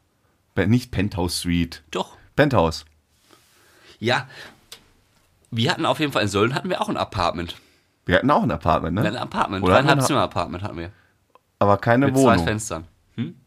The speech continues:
Speaker 1: Aber keine Wohnung.
Speaker 2: Nein, eine Wohnung ist zum Wohnen.
Speaker 1: Ne.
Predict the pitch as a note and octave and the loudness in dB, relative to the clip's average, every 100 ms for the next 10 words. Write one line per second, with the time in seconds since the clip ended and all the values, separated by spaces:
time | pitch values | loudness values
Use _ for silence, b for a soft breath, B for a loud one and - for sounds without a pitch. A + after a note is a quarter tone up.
0 | - G2 A2 B2 B2+ B2 F2+ D#2+ - _ | -14 -2 2 2 4 4 2 -2 -8 _
1 | _ _ _ _ _ - - - G2+ G2+ | _ _ _ _ _ -18 -14 -12 -8 -8
2 | E2 E2 E2 F2+ G#2 A2+ G2+ - - - | -8 -10 -4 -2 0 -2 -4 -10 -14 -16
3 | _ _ _ _ _ _ _ _ _ _ | _ _ _ _ _ _ _ _ _ _
4 | _ _ _ - B2 A#2+ B2 E2 D#2 - | _ _ _ -6 -2 2 2 2 -2 -16
5 | _ _ B B B B G2+ | _ _ B B B B 0